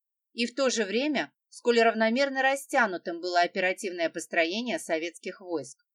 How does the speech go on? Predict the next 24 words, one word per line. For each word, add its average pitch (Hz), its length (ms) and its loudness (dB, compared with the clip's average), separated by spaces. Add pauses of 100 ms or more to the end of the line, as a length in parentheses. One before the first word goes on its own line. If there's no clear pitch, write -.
(420)
Стратегическое 233 960 -2
зрение 269 420 -2
к - 40 -10
Сталину 226 460 2
приходило 220 560 0
постепенно. 160 840 -8 (400)
Например, 240 500 2
первый 277 460 2
урок 196 260 -2
войны, 190 340 -4
который 180 400 2
он 180 160 -6
усвоил, 170 560 -6 (280)
был 254 220 -2
преподан 262 480 0
ему 214 320 -6
ещё 196 320 -4
в 214 80 -8
июле 233 360 -4
тысяча 240 420 -8
девятьсот 190 500 -8
сорок 185 240 -6
первого 202 500 -4
года. 156 400 -6